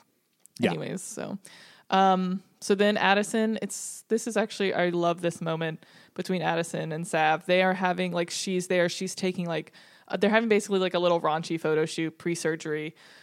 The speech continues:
Speaker 2: So that, and Sav says, like, "Oh, Weiss can, like, always look at them, you know, I look great, I wanna remember how good I look, and this way Weiss can have them for whenever he wants," which is, like,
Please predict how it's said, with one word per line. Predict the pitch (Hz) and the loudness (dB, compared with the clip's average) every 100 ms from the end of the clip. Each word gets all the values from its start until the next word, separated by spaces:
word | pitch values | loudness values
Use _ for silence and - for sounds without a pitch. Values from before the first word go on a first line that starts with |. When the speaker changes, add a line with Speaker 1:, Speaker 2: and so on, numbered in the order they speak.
| _ | _
Speaker 2:
So | - - 180 180 175 165 | -4 4 6 8 6 6
that, | 170 165 156 - | 4 2 0 -4
and | 190 190 180 | -4 -4 -6
Sav | - 202 190 180 | -2 4 4 2
says, | 180 175 | -2 -2
like, | 151 | -2
"Oh, | 202 208 | 2 4
Weiss | 202 202 208 | 6 4 2
can, | - 202 | 0 0
like, | 196 - | 0 2
always | 190 196 190 | 4 4 2
look | 196 190 | 0 -2
at | 190 | -2
them, | 190 185 180 | 0 0 0
you | 180 | -2
know, | 175 175 170 | -2 -2 0
I | 180 | 0
look | 196 - | 0 0
great, | 202 196 185 | 2 2 2
I | |
wanna | 185 190 | 2 2
remember | 190 190 196 | 0 0 0
how | 190 | 0
good | 185 180 | 0 0
I | 180 | 2
look, | 180 180 175 | 2 0 -2
and | 175 | -6
this | 175 | -4
way | 196 | -2
Weiss | 175 180 180 | -2 -2 -2
can | - 180 | -4 -2
have | 180 170 | -2 -2
them | 175 | -4
for | 170 170 | -2 0
whenever | 175 175 175 | 0 -2 -2
he | 170 | -4
wants," | 170 170 175 | -2 -4 -4
which | 240 | -6
is, | 262 | -4
like, | 294 285 | -2 -4